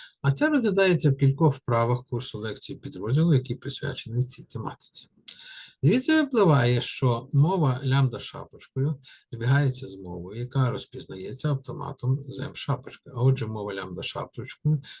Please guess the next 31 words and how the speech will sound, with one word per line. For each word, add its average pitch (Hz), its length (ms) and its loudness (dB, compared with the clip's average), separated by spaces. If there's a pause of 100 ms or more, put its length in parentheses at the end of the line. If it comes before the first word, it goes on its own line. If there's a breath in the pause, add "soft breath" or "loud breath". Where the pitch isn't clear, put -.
є 104 180 0
контекстно - 600 0
вільною. 101 360 2 (460 loud breath)
Але 120 140 2
на 139 100 8
наступній 294 500 2
лекції 190 440 2
ми 185 80 2
доведемо, 151 440 4
що - 180 -2
мова 139 480 2
Л 135 100 2
шапочкою 127 680 -4
не, 131 320 4
не 120 160 -2
є 117 180 -6
контекстно 139 560 -4
вільною. 110 320 -2 (340 loud breath)
Отже, 135 220 4
наше 175 280 0
припущення, 135 760 -2
що - 180 -6
Л 160 140 -2
шапочкою 107 680 -8
є 135 120 2
детерміновано 131 520 2
контекстно 113 560 -10
вільною 104 460 -8
мовою, 104 340 2
є 139 60 8
хибним. - 420 0